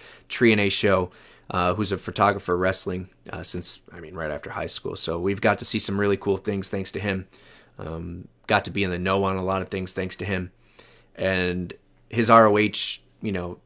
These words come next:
anytime they were in our area, he was shooting them, even if they weren't in our area.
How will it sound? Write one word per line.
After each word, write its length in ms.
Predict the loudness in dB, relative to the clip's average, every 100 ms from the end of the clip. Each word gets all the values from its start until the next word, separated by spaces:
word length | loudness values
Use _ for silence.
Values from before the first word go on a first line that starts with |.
| _ _ _ _ _ _ -4
anytime 400 | 0 4 6 6
they 120 | 6
were 300 | 6 4 2 -2
in 120 | 0
our 160 | 0 2
area, 460 | 2 2 2 0 0
he 140 | -2
was 120 | -4
shooting 280 | 0 0 0
them, 140 | -2
even 200 | 4 4
if 80 | 8
they 100 | 8
weren't 180 | 8 6
in 100 | 4
our 100 | -2
area. 280 | -8 -12